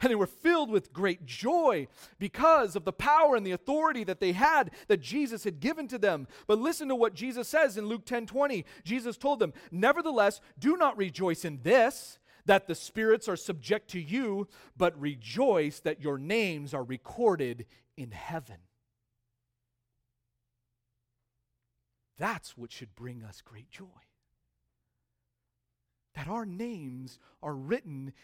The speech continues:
in the book of life. In fact, isn't that what, what, what Paul just told the Philippians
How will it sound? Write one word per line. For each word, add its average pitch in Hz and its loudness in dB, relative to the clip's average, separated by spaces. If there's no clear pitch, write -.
in 160 -16
the 156 -12
book - -16
of 123 -18
life. 202 -16
In 202 -6
fact, 233 -4
isn't 254 -8
that 247 -4
what, 214 0
what, 185 -2
what - -2
Paul 214 0
just 196 -10
told 208 -4
the 220 0
Philippians 233 -8